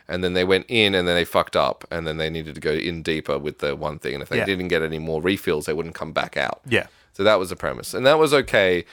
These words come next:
Speaker 1: But it just, I don't know, it just, it lowered the consequences because they could have taken that jump anyway. And I, arguably, they didn't think of it. Arguably,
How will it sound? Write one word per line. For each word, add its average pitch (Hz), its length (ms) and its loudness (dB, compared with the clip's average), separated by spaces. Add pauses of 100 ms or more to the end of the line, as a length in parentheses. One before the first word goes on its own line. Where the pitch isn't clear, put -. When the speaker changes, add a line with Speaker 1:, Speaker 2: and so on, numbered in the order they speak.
(240)
Speaker 1:
But 101 160 4
it 98 120 4
just, - 260 -2
I 104 100 4
don't 104 120 2
know, 85 140 4
it 92 260 0
just, - 340 -2
it 95 120 -2
lowered 110 360 6
the 98 80 -2
consequences 82 800 -4
because 78 340 -8
they 78 100 -2
could - 200 -6
have - 340 -6 (440)
taken 78 340 -2
that - 220 -6 (280)
jump - 380 -2 (280)
anyway. 76 600 -2 (440)
And 90 340 2
I, 104 240 4 (400)
arguably, 104 720 2 (240)
they 85 100 0
didn't 78 280 -2
think 117 260 -2
of 104 120 0
it. 101 160 4
Arguably, 82 840 0